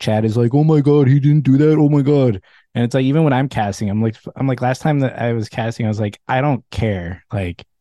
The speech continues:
I'm not <laughs> refereeing this game. They're there to do this. It's not fair to, to do that."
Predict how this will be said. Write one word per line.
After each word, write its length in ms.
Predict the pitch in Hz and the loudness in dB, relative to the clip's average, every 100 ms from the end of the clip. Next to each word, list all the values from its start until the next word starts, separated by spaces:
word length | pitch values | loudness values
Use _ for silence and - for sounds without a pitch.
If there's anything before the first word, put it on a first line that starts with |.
| _ _ _ _ - | _ _ _ _ -6
I'm 200 | 127 131 | -2 0
not 220 | 131 120 - | 0 -2 -2
<laughs> 40 | |
refereeing 600 | 117 110 120 104 123 101 | -2 0 0 2 2 2
this 160 | 117 95 | 0 -2
game. 420 | 113 107 113 110 - _ _ _ | -4 -2 0 -2 -6 _ _ _
They're 420 | 107 98 110 113 | -6 -2 0 0
there 240 | 113 113 113 | 0 0 0
to 100 | 110 | 0
do 180 | 107 110 | 0 0
this. 280 | 110 113 - | 0 0 -4
It's 200 | 101 104 | -6 -2
not 380 | 101 101 101 | 0 -2 -4
fair 420 | - 107 101 101 101 | -6 -4 -2 -2 -6
to, 540 | - 101 98 92 90 - _ _ _ | -4 -2 -2 -4 -8 -14 _ _ _
to 80 | - | -10
do 220 | 95 104 | -2 0
that." 320 | 101 107 113 | 0 0 -2